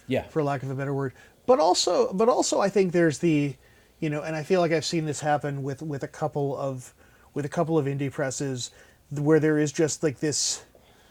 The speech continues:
Speaker 2: I, I've seen a few cases where, like, a press will come out and do a bunch of really good things,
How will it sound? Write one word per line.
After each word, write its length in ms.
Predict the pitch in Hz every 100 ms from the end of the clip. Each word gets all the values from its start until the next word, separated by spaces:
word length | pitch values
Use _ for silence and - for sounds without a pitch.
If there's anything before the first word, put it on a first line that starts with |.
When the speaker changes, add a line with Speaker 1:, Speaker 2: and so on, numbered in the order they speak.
| _ _ _ _ _ -
Speaker 2:
I, 100 | 190
I've 200 | - 180
seen 200 | - 214
a 100 | 180
few 320 | - 214 208
cases 460 | 185 185 175 170 127
where, 180 | 151 147
like, 200 | 143 131
a 100 | 165
press 320 | - 147 -
will 80 | 156
come 220 | - 160
out 200 | 147 143
and 120 | 139 139
do 120 | 143
a 40 |
bunch 200 | 143 139
of 160 | 143 131
really 240 | 143 156
good 220 | 147 135
things, 340 | 139 143 131